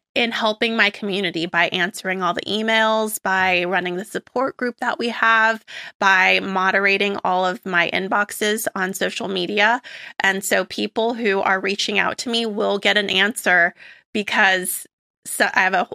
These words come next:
I have a whole team of people who are supporting me in there.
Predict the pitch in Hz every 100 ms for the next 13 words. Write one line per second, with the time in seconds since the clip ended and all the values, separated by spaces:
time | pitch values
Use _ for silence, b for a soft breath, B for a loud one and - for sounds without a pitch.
0 | - - 190 196 196 190 208 208 170 -
1 | - 196 - - 175 - - - - -
2 | - - - -